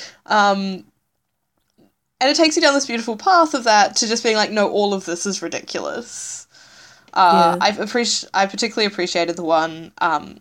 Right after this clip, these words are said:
Speaker 1: which takes you from the threatening way when someone just repeats what you said to that which is, "Yes, that's exactly what I just said," to the non-threatening way, which is, "Thank you for articulating that so clearly."
Speaker 2: The depressing thing is that I have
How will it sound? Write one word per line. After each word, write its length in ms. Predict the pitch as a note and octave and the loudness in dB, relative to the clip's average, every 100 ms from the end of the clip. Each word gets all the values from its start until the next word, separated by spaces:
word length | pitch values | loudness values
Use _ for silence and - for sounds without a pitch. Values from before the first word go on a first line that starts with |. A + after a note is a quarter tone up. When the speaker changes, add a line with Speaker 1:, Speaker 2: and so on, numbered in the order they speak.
| - | -12
Speaker 1:
which 200 | F#3+ - | -6 -2
takes 300 | F#3+ - - | -2 -2 -2
you 120 | E3+ | -4
from 560 | - E3 D3+ D3+ D#3 - _ _ _ | 0 2 2 -2 -12 -16 _ _ _
the 80 | F3+ | -10
threatening 460 | F#3+ - C4+ G3+ G#3 | -6 -2 -2 -2 -2
way 400 | F3 E3 D#3 D#3 | 2 2 2 -2
when 200 | D#3 E3+ | -6 -8
someone 420 | E3 D#3 D#3 D#3+ | -6 -6 -8 -10
just 240 | - F#3+ - | -6 -6 -6
repeats 380 | D#3+ F3 D3+ - | -10 -8 -8 -6
what 100 | D3 | -4
you 100 | D#3+ | -4
said 280 | - D3+ - | -4 -4 -2
to 300 | F3+ D#3+ D#3 _ _ _ | -2 -2 -4 _ _ _
that 140 | F#3+ - | -6 -4
which 180 | F3+ F3+ | -4 -2
is, 260 | D#3+ D3+ - | -4 -6 -4
"Yes, 400 | G#3+ G3 - - | -4 -2 -4 -6
that's 200 | - - | -10 -10
exactly 380 | F#3 F#3+ F3 G3 | -6 -6 -4 -4
what 100 | F3 | -2
I 80 | D#3+ | -2
just 200 | D#3 D3+ | -2 -4
said," 360 | G#3 E3 D3+ - | -2 -2 -4 -8
to 380 | - G3 F3+ F3 - | -4 -2 -2 -6 -6
the 80 | B3 | -2
non-threatening 600 | E4 F#4 - - E3 D#3 | 0 -2 -4 -6 -6 -8
way, 260 | D3 C3+ | -8 -8
which 180 | E3+ G3+ | -10 -10
is, 120 | B3+ | -8
"Thank 300 | - F#4 F#4 | -4 -4 -4
you 160 | C4 D#3+ | -8 -8
for 140 | - F#3 | -4 -6
articulating 600 | G3 C4+ - F#3 D3+ D3 | -4 -8 -8 -8 -8 -8
that 180 | C#3 | -8
so 160 | - D3+ | -6 -10
clearly." 560 | D#3 D3+ C#3 B2+ - F#3+ _ _ _ _ _ _ _ _ _ | -10 -12 -12 -12 -14 -18 _ _ _ _ _ _ _ _ _
Speaker 2:
The 80 | A3 | -2
depressing 460 | B3 B3+ B3+ D4+ D#4 | -2 0 0 0 0
thing 160 | D4+ | 0
is 140 | B3+ G3+ | 0 -2
that 140 | E3 | -6
I 460 | D#3 F#3+ G#3+ G3+ G3 | -6 -6 -4 -6 -6
have 300 | F#3+ E3+ D#3+ | -6 -6 -8